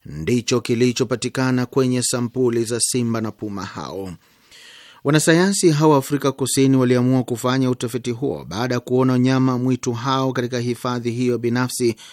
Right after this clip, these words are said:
wanasumbuliwa na matatizo ya kupumua kutokwa na kamasi na kikohozi kikavu. Na shirika la hali ya hewa duniani, W M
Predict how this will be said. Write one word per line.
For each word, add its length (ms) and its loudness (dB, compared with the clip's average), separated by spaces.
wanasumbuliwa 920 0
na 60 2
matatizo 580 -4
ya 60 -6
kupumua 640 -2
kutokwa 560 -6
na 100 -4
kamasi 800 -2
na 280 -4
kikohozi 680 -8
kikavu. 840 -10
Na 460 0
shirika 760 2
la 180 2
hali 360 0
ya 100 2
hewa 560 4
duniani, 720 4
W 600 0
M 220 0